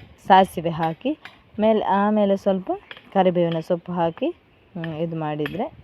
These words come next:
ಇದರ ಮೇ-, ಇದಕ್ಕೆ ಆ್ಯಡ್ ಮಾಡಿದ್ರೆ ಆಯ್ತು. ತುಂಬ ಒಳ್ಳೆ ಪರಿಮಳ ಬರ್ತದೆ. ನೋಡಿ, ನೀವು ಒಂದ್ಸಲ ಟ್ರೈ ಮಾಡಿ ನೋಡಿ,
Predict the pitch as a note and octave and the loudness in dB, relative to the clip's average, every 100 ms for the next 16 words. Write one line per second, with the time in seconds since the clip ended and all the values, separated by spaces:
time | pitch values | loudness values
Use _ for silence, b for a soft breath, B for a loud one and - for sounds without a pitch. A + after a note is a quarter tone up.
0 | - E3+ E3+ D#3+ D3+ D#3 E3 F3 - D#3+ | -12 -4 -2 -4 -4 -4 0 -2 -2 -6
1 | D3+ F3 D3+ D3 D3 D#3+ A3 F3+ D#3 D3+ | -2 -2 -4 -6 -6 0 2 2 0 -8
2 | D#3+ D3+ E3+ G3 G3+ F3 E3 E3 D#3 D#3 | -10 -6 -2 4 6 6 2 -2 -4 -4
3 | D3+ D3 C#3+ - C3+ D#3+ - B B B | -6 -6 -8 -10 -8 -8 -10 B B B
4 | B - - E3 D#3+ F3 F#3 F#3+ F#3 F3 | B -16 -10 -8 -4 -2 0 0 0 -2
5 | E3+ E3 E3+ E3+ F3 E3+ E3 D#3+ E3 D#3+ | -4 -4 -2 -2 -2 -2 -2 -2 -4 -4
6 | E3 | -4